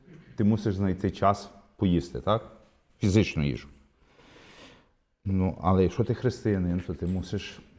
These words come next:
мати і духовну поживу. Де її взяти? Світ сьогодні може нагодувати нас різними речами,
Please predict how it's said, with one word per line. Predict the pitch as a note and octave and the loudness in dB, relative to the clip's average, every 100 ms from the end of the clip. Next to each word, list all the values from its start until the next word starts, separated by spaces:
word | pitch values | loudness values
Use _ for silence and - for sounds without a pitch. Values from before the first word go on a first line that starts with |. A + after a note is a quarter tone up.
| _ | _
мати | F2+ E2+ - | -4 -2 -2
і | F2 | -2
духовну | E2+ - C3 C#3 | -2 -4 -4 -2
поживу. | A#2+ F#2 D#2+ C#2 - - - _ _ _ _ _ _ _ _ - | -2 -4 -4 -6 -10 -16 -20 _ _ _ _ _ _ _ _ 8
Де | A2 | 8
її | F2+ | 8
взяти? | E2 F#2 - - _ _ _ _ _ _ _ _ - - - _ _ _ _ _ | 0 -4 -6 -16 _ _ _ _ _ _ _ _ -20 -20 -20 _ _ _ _ _
Світ | - - C#3 F#3 | -6 4 6 6
сьогодні | - C#3+ A#2+ D#3 C#3+ D3 D3 C#3 - | 8 10 12 12 12 10 8 6 6
може | B2 C#3+ | 6 8
нагодувати | C3+ A#2 A2 A#2 C#3+ D3 | 10 10 10 12 10 10
нас | C3+ A#2+ | 6 4
різними | A#2 D3+ D#3 C#3+ A#2 | 2 4 2 2 2
речами, | G2+ - F2+ D2+ | 2 2 -2 -2